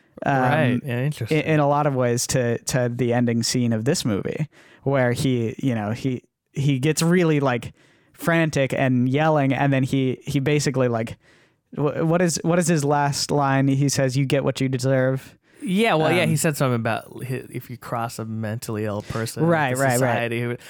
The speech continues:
Speaker 2: which, which I, I've, I've read a lot of people saying, like, that line is, like, really, uh, cringy or over the top or on the nose. To me,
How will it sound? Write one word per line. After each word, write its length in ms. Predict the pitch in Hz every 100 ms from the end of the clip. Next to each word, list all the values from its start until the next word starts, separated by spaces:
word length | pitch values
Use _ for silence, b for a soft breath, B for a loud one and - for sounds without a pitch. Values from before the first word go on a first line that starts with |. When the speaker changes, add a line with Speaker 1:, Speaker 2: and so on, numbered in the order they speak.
| B
Speaker 2:
which, 180 | 180 -
which 180 | 196 190
I, 160 | 165 190
I've, 400 | - 190 185 175 -
I've 220 | 151 151
read 100 | 156
a 40 |
lot 120 | 147 143
of 60 |
people 160 | 139 127
saying, 220 | 131 120
like, 120 | 110
that 240 | - 120 120
line 320 | 117 113 113
is, 100 | 110
like, 180 | 110 104
really, 480 | 117 107 107 104 107 b b b b
uh, 160 | - 113
cringy 640 | - 139 127 127 123 117
or 220 | 113 120 120
over 180 | 120 120
the 80 | 117
top 300 | 123 117 123
or 60 |
on 200 | 117 117 117
the 80 |
nose. 540 | 113 117 113 110 110 - b b b b _ _ -
To 120 | -
me, 520 | 160 185 220 214 196